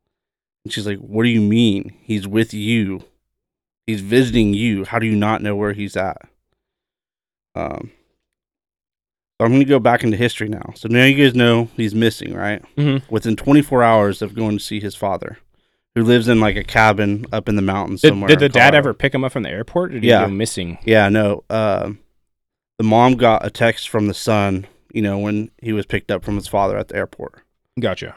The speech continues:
Speaker 1: So
Speaker 2: Okay.
Speaker 1: last time he's been heard of, you know, he got picked up from the father at the airport. <clears throat> As it turns out, going back a few years, you know, the reason why he didn't wanna go see his dad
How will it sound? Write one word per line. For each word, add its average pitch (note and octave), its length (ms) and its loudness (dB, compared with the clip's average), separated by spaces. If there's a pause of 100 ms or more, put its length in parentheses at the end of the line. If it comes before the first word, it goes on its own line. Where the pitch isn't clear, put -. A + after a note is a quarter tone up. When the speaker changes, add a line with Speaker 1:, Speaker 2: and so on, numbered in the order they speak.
Speaker 1:
So A#2 100 2
Speaker 2:
Okay. G#2 80 2
Speaker 1:
last B2+ 280 6
time B2+ 400 2 (240)
he's A#2 160 -4
been A#2+ 160 0
heard G#2+ 220 0
of, G2 320 -4 (200)
you A2 100 -8
know, G#2+ 180 -4
he G2+ 120 -8
got G#2 180 -4
picked G#2 200 0
up A2 140 -2
from G#2+ 160 -6
the G#2 60 -8
father G2+ 320 -2
at G2+ 100 -10
the - 80 -8
airport. - 400 -10 (1900)
<clears throat> - 80 4 (800)
As C#3 220 0
it C3+ 60 -10
turns D3 280 4
out, A2 300 4 (800)
going B2 240 2
back A#2 240 2
a B2 60 -6
few A2 180 -6
years, G2 540 -6 (220)
you A2 120 -4
know, G#2+ 120 0
the G2+ 120 -2
reason A#2 340 -2
why G#2 420 -2 (1300)
he A#2 80 0
didn't A2 240 0
wanna G#2+ 180 -4
go G#2 140 -4
see G2+ 220 -10
his F#2+ 120 -10
dad A2 460 -4